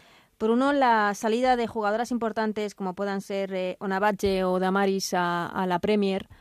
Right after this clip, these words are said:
a la, a la Liga Inglesa, eh, que por cierto, cómo se ha puesto la, la Liga Inglesa,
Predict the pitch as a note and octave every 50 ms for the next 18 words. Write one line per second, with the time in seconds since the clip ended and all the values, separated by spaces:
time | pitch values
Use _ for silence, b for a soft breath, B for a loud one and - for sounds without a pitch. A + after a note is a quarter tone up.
0 | b b b b b b b b - G3+ G3 F#3+ F#3 F3+ F3+ F3+ F3 F3 F3+ F#3
1 | F3+ F3 F3 F#3 - - - G3+ G3 F#3+ G3+ G3+ G#3 G3+ G3 G3 G3+ G#3 - -
2 | G3 F#3+ F#3 - - - - - F#3+ F#3+ F3+ - - G3 F#3 F#3 F#3+ - G3 F#3+
3 | F#3 - F#3+ F3 - A3+ - - G3 F#3 F#3 F#3 F#3 F3+ F#3 - - G3+ F#3+ F#3+
4 | G3+ F#3+ G3 G3 F#3 G3+ G#3 G3+ - G#3 G3+ G#3